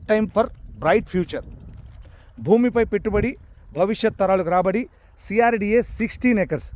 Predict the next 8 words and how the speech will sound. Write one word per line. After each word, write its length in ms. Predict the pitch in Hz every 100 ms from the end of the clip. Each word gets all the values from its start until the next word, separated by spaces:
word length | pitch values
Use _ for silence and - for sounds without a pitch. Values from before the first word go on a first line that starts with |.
| - - - 170
approved 440 | - 226 214 220 - - - 123
layout 280 | 165 202 240 - - -
in 80 | 170 151
తాడికొండ. 440 | 170 175 208 208 220 262 - - - - - - 143
Any 160 | 202 226
enquiry, 380 | 208 202 208 233 247 - - 156
call 180 | 185 214
me. 100 | 220